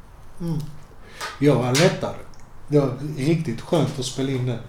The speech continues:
faktiskt. Alltså, det var med, så var det inte bara med den låten. Det var nästan som med alla, alla låtar som handlade, eh, om annat än brudar och sprit, typ. Alltså, alla som var lite så deep var som en sån psykologträff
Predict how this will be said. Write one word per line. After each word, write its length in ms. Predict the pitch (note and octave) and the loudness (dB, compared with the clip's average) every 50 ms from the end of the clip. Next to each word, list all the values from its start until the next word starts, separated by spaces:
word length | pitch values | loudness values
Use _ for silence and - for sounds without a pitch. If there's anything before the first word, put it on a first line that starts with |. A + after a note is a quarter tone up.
| - - | -10 -8
faktiskt. 440 | - A#2+ - - - - - - - - - - - - - - - - - - - - - | -6 -6 -6 -8 -12 -14 -16 -16 -16 -16 -16 -18 -18 -18 -18 -18 -18 -18 -18 -18 -14 -6 -2
Alltså, 240 | C#3 D3 D3+ D3 | 0 0 2 4
det 120 | D3+ F3 G3 | 6 8 8
var 120 | F#3+ G3+ | 8 6
med, 200 | F#3+ G3 F#3+ - | 4 4 2 2
så 160 | - - G#3 | 2 2 2
var 160 | F#3+ G3 G3 F3+ | 4 6 6 6
det 100 | F#3 F#3+ | 6 4
inte 180 | F#3+ - D#3 | 2 0 2
bara 260 | D3 D#3 F#3 F#3 E3+ E3 | 4 6 6 6 6 4
med 100 | D#3+ D3+ | 4 2
den 120 | E3+ D#3+ | 2 4
låten. 280 | D#3+ D#3+ D3 - C#3 C3+ | 4 2 2 2 0 0
Det 60 | C#3 | 0
var 120 | D3 D#3+ | 2 2
nästan 300 | D#3+ E3 D#3+ - - D3 | 4 4 2 2 0 -2
som 220 | - - - D#3 C#3+ | -2 0 0 2 2
med 100 | B2 - - | 0 0 2
alla, 460 | C3+ C#3+ D#3 D#3 C3+ B2 A#2 A2+ - - - - | 2 2 4 4 2 2 0 -2 -4 -8 -8 2
alla 280 | - D#3 F3+ F#3+ F3+ D3+ | 6 8 10 10 10 8
låtar 520 | C3 C3 C3 C#3+ D3+ D#3+ D#3+ D#3+ - B2+ | 6 8 10 10 10 10 8 6 2 0
som 240 | A2+ - - B2 - | 0 0 0 -2 -2
handlade, 760 | - - - C#3+ C#3+ D3 D3+ D3+ C3+ A#2+ A2 G#2+ G#2+ A2+ A2+ A2 | -4 -4 0 2 4 6 6 6 6 6 4 0 -2 -4 -4 -6
eh, 640 | A2 G#2 - - - - - - - - - A2+ A2+ | -6 -8 -10 -12 -14 -14 -14 -14 -14 -12 -10 -8 -8
om 140 | A#2 A#2+ B2 | -6 -2 -2
annat 380 | B2+ C3 B2+ B2 A2 G#2+ - | -2 0 0 -2 -2 -4 -6
än 140 | A#2 A2 A2 | -8 -8 -8
brudar 480 | G#2 A2+ A#2 B2 B2 B2 A#2 A2 G#2+ G#2+ | -6 0 4 4 4 4 2 0 -4 -4
och 80 | G#2+ | -4
sprit, 540 | - - - - A#2 A2+ G#2 F#2+ - - - - | -4 -4 -4 -6 -8 -10 -10 -10 -12 -12 -12 -8
typ. 200 | - A2+ A#2+ - - - - - - - - - - | -8 -8 -8 -8 -10 -14 -16 -16 -16 -16 -16 -10 -2
Alltså, 240 | - C#3+ C#3 D3 D3+ | 2 2 4 4 6
alla 280 | D3+ D#3+ E3 E3 D#3 D3 | 8 8 10 10 8 8
som 180 | - D3 C#3 | 4 4 4
var 200 | C#3+ D#3 C#3+ B2+ A#2+ | 6 6 6 6 4
lite 280 | B2 B2+ B2+ - A#2+ | 2 0 0 -2 -2
så 180 | A2+ C3+ B2+ A#2 - - - - - | 0 2 0 0 0 -4 -8 -8 -2
deep 400 | - C#3+ C3+ A#2 G#2 - - - - - - - - - - - - - - - - - - - - B2+ | 0 2 2 2 0 -6 -10 -14 -14 -16 -16 -16 -16 -14 -14 -14 -14 -14 -16 -18 -18 -20 -18 -16 -10 -4
var 280 | A#2+ C3+ C3 A#2+ A#2 | 0 0 0 0 0
som 300 | - - - A#2 A2+ A#2 | -2 -2 -4 -4 -4 -4
en 100 | A#2 A2+ | -4 -4
sån 240 | A#2+ A#2+ A2+ G#2 G2+ G2 - G2 - - - - - | -4 -4 -4 -6 -6 -10 -12 -14 -14 -16 -16 -14 -8
psykologträff 1400 | - - - - A#2+ - - B2 A#2 A#2+ A#2+ A#2 A2+ A2 A2 A#2+ A#2 - - - G#2 G2+ - - - - - | -4 -2 0 0 -2 -4 -6 -6 -4 -2 -2 -2 -4 -4 -6 -8 -10 -10 -10 -10 -10 -10 -12 -12 -14 -14 -14